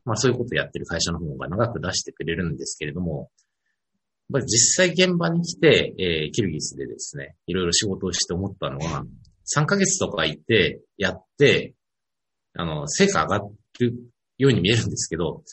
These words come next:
またこう、何ヶ月か日本に戻って、また戻ってきたら、また最初に戻ってるんですよね。で、まあ、本当にその国際関係の仕事をするのであれば、腰を据えて、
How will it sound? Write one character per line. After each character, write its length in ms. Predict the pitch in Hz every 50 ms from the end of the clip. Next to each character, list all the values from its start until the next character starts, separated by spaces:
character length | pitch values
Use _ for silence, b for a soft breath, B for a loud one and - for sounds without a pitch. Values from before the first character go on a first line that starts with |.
| - _ _
ま 100 | - 147
た 140 | - 175 170
こ 440 | - - 175 175 170 165 160 165 - 120
う、 20 |
何 140 | 147 156 156
ヶ 100 | 170 160
月 260 | 139 110 - - -
か 120 | - 90
日 100 | 90 92
本 100 | 98 104
に 80 | 101 90
戻 200 | 85 85 80 85
っ 80 | 85 -
て、 120 | _ -
ま 140 | 80 90 98
た 80 | 147
戻 260 | 143 143 143 160 - -
っ 40 |
て 80 | - 80
き 100 | - -
た 100 | 80 80
ら、 200 | 78 73 65 - - _
ま 100 | 101 117
た 60 | 120
最 160 | 165 - 175
初 160 | 165 165 - 156 160 - - - - _ _ _ _ _ _ _ _ -
に 100 | 139 131
戻 300 | 120 117 139 143 139 127
っ 40 |
て 60 | 113 -
る 80 | -
ん 40 | -
で 60 | - -
す 120 | - -
よ 60 | 71
ね。 100 | 80 117 120 - _ _ _ _ _ _ _ _ _ _ _ _
で、 280 | 160 160 160 151 156 - 151
ま 100 | 160 156
あ、 40 | 160
本 180 | 165 160 160
当 100 | 160 -
に 160 | 165 175 175 160
そ 140 | 170 165
の 140 | 160 160 156
国 160 | 156 143 139
際 240 | - - - 160 156
関 260 | 156 160 160 156 151
係 160 | - - 92 85
の 60 | -
仕 140 | - 85 85
事 120 | 82 82
を 40 | 85
す 140 | - - 98
る 60 | 95
の 160 | 87 80 73
で 80 | 69 76
あ 80 | 76
れ 100 | 71 76
ば、 140 | 76 95 85
腰 260 | 85 - 104 - -
を 40 | 107
据 320 | 95 - - 107 92 85
え 20 | 76
て、 320 | - - 147 160 165 -